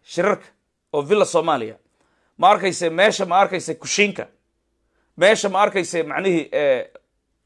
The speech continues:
darjiinada la fariisto oo geedaha iyo, ma fahmaysaa? M-, meel kasta waxaa weeye way ka shidan tahay. Heesihii marka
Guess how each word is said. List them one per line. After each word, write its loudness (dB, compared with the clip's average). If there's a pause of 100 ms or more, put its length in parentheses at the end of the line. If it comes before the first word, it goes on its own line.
(280)
darjiinada 0
la 2
fariisto -4 (280)
oo -6
geedaha 0
iyo, -8 (640)
ma -6
fahmaysaa? -2
M-, -18
meel 2
kasta -4 (280)
waxaa 2
weeye 8
way 2
ka -6
shidan -2
tahay. -16 (720)
Heesihii 0
marka -2